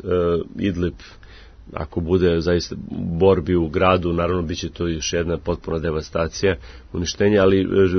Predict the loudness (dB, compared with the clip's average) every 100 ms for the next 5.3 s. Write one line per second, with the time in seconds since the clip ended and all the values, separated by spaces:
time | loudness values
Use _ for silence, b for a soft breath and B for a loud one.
0 | 4 4 2 2 2 0 -2 -6 -4 0
1 | 2 2 B B B B -8 4 6 4
2 | 2 2 2 2 2 4 6 4 2 -2
3 | -6 -6 -2 0 2 0 -4 0 2 2
4 | 2 4 4 4 -2 -6 -8 -8 -4 -4
5 | -2 -4